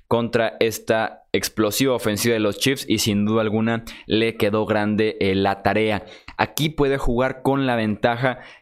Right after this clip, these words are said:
Cleveland no es ni cerca de lo explosivo que es Kansas City, sobre todo cuando está jugando en casa. Entonces, los Ravens pueden, eh, seguir con ese plan de juego que se les vio en la primera serie ofensiva contra los Chiefs,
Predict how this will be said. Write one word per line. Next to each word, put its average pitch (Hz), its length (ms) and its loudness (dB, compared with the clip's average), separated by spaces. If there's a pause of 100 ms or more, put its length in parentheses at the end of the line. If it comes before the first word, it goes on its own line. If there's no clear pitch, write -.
(120)
Cleveland 120 480 0
no 107 300 2
es 110 280 -2
ni 113 240 0
cerca 120 420 0
de 101 40 2
lo 101 60 2
explosivo 104 640 0 (340)
que 98 240 2
es 101 120 -2
Kansas 101 300 0
City, 104 140 2
sobre 98 240 2
todo 101 220 0
cuando 95 180 0
está 95 180 0
jugando 104 400 0
en 113 60 -2
casa. 143 320 0
Entonces, 120 520 -2 (320)
los 104 420 0
Ravens 120 380 0
pueden, 120 440 0 (200)
eh, 98 140 -2
seguir 131 460 0
con 120 160 0
ese 120 180 0
plan 117 240 0
de 117 80 0
juego 120 320 0
que 107 120 0
se 104 120 0
les 101 200 2
vio 117 300 0
en 104 200 0
la 101 180 0
primera 123 340 0
serie 123 220 0
ofensiva 110 480 -2
contra 104 320 0
los 104 140 0
Chiefs, 139 360 -2